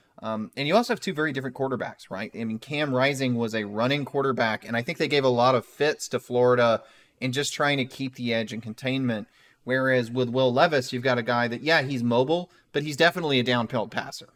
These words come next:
way more than Cam Rising is. Um,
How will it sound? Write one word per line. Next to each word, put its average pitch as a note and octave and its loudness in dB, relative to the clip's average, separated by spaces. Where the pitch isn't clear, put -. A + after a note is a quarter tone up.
way B2 2
more D3+ 2
than A#2+ 0
Cam A2 -4
Rising G#2 -4
is. F#2 -10
Um, G2+ -8